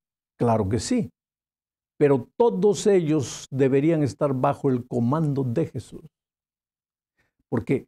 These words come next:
de acuerdo al texto que acabamos de leer, los líderes somos siervos. Deberíamos ser siervos. Necesitamos ser siervos para ser líderes cristianos.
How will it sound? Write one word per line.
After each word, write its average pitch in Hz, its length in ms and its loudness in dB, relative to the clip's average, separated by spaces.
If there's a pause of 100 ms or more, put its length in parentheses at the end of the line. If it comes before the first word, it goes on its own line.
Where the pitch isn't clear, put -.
(140)
de 131 140 2
acuerdo 190 360 2
al 165 140 0
texto 165 320 0
que 156 80 0
acabamos 147 480 0
de 127 120 0
leer, 147 180 0
los 127 360 0
líderes 202 500 0
somos 196 380 -2
siervos. - 800 -4 (680)
Deberíamos 226 1160 4
ser - 440 0 (100)
siervos. 113 1080 -2 (960)
Necesitamos 214 1500 0
ser - 600 -2
siervos 175 1080 -2 (880)
para 127 180 0
ser 147 220 2
líderes 127 400 0
cristianos. - 540 -8